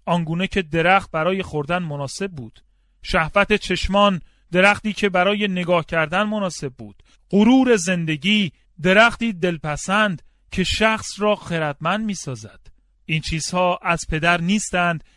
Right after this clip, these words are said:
بلکه از دنیا هستند. عیسی گفت: «این گناهان جسم از دل انسان بیرون می‌آیند،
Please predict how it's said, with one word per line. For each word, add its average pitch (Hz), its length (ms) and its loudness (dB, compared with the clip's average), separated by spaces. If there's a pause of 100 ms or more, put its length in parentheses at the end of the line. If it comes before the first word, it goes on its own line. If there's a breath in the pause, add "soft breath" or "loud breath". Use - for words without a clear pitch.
(100)
بلکه 190 580 2
از 147 240 -6
دنیا 151 420 0
هستند. - 580 -12 (300)
عیسی 190 340 4
گفت: 202 440 6 (260)
«این 247 200 -2
گناهان 190 600 0
جسم 202 540 -2
از 156 280 -6
دل 214 200 2
انسان 196 540 -4
بیرون 139 260 -6
می‌آیند، 107 540 -12